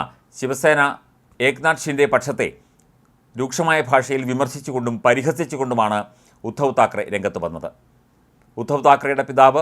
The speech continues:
ബാലാസാഹിബ് താക്കറെ പലവട്ടം ബി ജെ പി ചതിച്ചിട്ടുണ്ടെന്നും പറഞ്ഞ വാക്ക് പാലിച്ചിട്ടില്ല എന്നുള്ള കാര്യമൊക്കെ ചൂണ്ടിക്കാട്ടിക്കൊണ്ടായിരുന്നു ഉദ്ധവ് താക്കറെയുടെ പ്രഖ്യാപനങ്ങൾ. മഹാരാഷ്ട്രയിൽ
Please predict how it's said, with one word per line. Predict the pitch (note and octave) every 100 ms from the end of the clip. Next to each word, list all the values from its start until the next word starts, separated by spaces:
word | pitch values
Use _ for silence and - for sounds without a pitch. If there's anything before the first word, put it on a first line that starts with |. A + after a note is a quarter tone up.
| A2+
ബാലാസാഹിബ് | A#2+ C#3 D3 D3+ C#3+ C3 B2+
താക്കറെ | B2 C3+ A2 -
പലവട്ടം | B2 C#3 D3 C#3+ G#2 - _ _ -
ബി | B2+ C#3
ജെ | D3
പി | B2+ A#2+
ചതിച്ചിട്ടുണ്ടെന്നും | B2+ A#2+ C3+ - C#3+ C3 B2+ E3 _ -
പറഞ്ഞ | A#2+ C#3+ D#3+
വാക്ക് | C#3+ - B2+
പാലിച്ചിട്ടില്ല | B2 C3+ C#3+ E3+ C#3 C3 B2+
എന്നുള്ള | B2+ C3 B2
കാര്യമൊക്കെ | B2+ B2+ B2 B2+
ചൂണ്ടിക്കാട്ടിക്കൊണ്ടായിരുന്നു | B2+ B2+ B2+ A#2 B2 A#2 G#2+ G2+ G#2+ F3 - _ _ _ _ _ _ _ -
ഉദ്ധവ് | B2 D#3 C#3
താക്കറെയുടെ | B2 A#2+ A2 F#2+ -
പ്രഖ്യാപനങ്ങൾ. | G#2 G#2 D#2+ D#2+ D2 - _ _ _ _
മഹാരാഷ്ട്രയിൽ | A2+ C3+ D3 D#3 D3+